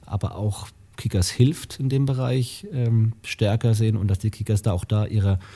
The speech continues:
was sie wirklich sehr gut machen, sozialen Verantwortung gerecht werden. Einmal dem Leistungsbereich Gas geben, dass wir da unsere eigenen Talente rausholen, aber auch über den Breitensport, über Kickers hilft, den Jungs und Mädels Fußball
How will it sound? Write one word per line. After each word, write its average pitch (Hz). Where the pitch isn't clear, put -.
was 95
sie 104
wirklich 101
sehr 92
gut 104
machen, 95
sozialen 98
Verantwortung 101
gerecht 95
werden. 120
Einmal 104
dem 92
Leistungsbereich 147
Gas 113
geben, 151
dass 120
wir 110
da 101
unsere 101
eigenen 107
Talente 104
rausholen, 160
aber 131
auch 123
über 120
den 110
Breitensport, 120
über 123
Kickers 117
hilft, 120
den 135
Jungs 147
und 104
Mädels 131
Fußball 139